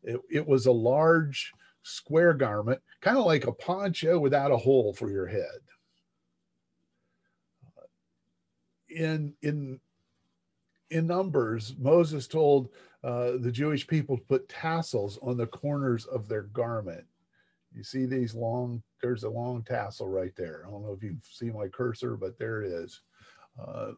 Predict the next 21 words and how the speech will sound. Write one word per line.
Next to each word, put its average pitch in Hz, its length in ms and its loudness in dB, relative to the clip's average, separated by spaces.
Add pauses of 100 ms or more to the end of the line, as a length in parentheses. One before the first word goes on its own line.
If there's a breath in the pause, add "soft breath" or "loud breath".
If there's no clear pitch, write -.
(320)
long 143 340 -2
tassels 127 540 -2
on 117 80 -4
the 110 80 -4
corner 147 320 -2
of 127 100 0
their 131 80 4
garment. 117 380 -2
"Throughout 160 340 2
the 175 80 2
generations 160 720 2
to 156 100 -4
come, 139 280 0
you're 131 120 2
to, 135 200 0 (160)
to 135 100 -2
make 135 300 0
tassels 131 760 0 (380 loud breath)
on 127 140 -2
the 117 100 0 (100)
corners 190 840 0